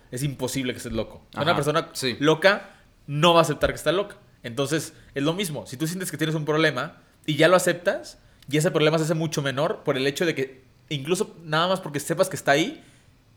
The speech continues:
Speaker 1: ya es mucho más manejable, ¿sabes?
Speaker 2: Sí, concuerdo, pero, bueno, es que justo por eso que mencionas, se ha creado este, este estereotipo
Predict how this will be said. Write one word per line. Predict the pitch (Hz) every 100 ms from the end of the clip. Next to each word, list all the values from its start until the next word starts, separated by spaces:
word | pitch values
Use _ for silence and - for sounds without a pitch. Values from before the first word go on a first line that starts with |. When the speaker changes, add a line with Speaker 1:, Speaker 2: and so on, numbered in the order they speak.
| -
Speaker 1:
ya | 123 139 143
es | 143
mucho | 143 143
más | 127 123
manejable, | 131 107 98 90 - _ _ -
¿sabes? | 98 98 _ _
Speaker 2:
Sí, | 127 117
concuerdo, | 113 110 123 120 107 104
pero, | - 104 101 98 95 90 - _ _ _ _ -
bueno, | 143 123
es | 131
que | 165 160
justo | - 143 - 156
por | 135
eso | 127 -
que | -
mencionas, | 127 123 131 127 139 - _
se | - 113
ha | 107
creado | 120 123 131 117
este, | - 113 98 85 - - _ _ _ _ _ _ -
este | 107 -
estereotipo | 120 - 123 98 - 101 - 117 147 -